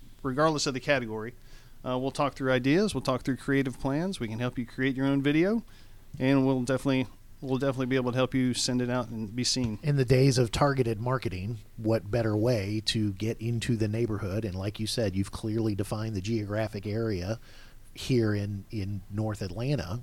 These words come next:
Speaker 2: and people wanna reach people who are watching, you know, serious consumers watch news, uh, you know, educated consumers watch news.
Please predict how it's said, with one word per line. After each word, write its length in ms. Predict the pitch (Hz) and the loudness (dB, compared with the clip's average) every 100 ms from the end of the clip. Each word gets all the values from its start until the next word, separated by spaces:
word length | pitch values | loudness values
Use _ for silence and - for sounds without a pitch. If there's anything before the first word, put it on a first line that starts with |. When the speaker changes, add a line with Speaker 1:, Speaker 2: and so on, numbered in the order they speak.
| - | -8
Speaker 2:
and 280 | 95 95 101 | -8 -8 -4
people 260 | - 110 104 | -4 -2 -2
wanna 260 | 107 104 | -2 -2
reach 460 | 92 101 113 120 - | -2 0 -2 -2 -4
people 320 | 127 113 107 | -4 -2 0
who 180 | 120 101 | 0 0
are 160 | 92 | -2
watching, 640 | 90 104 101 107 110 101 98 - - - - - - - - | -2 -2 -2 -4 -6 -4 -6 -10 -18 -18 -20 -20 -20 -18 -8
you 120 | - | -6
know, 120 | 117 - | -6 0
serious 500 | - 165 175 160 135 | 6 10 10 8 4
consumers 720 | - 139 - 165 - - - 90 - | 2 4 4 4 -2 -10 -12 -12 -10
watch 360 | 90 113 - | -4 -2 -2
news, 420 | 127 175 - - - | -2 -2 -6 -10 -8
uh, 140 | 90 | -8
you 200 | 87 113 | -8 -10
know, 100 | 90 - | -10 -4
educated 540 | 123 127 143 131 143 | -4 -2 0 2 2
consumers 520 | 147 139 151 175 - | 0 0 0 0 -6
watch 320 | 95 95 107 | -8 -8 -6
news. 240 | 135 90 | -4 -4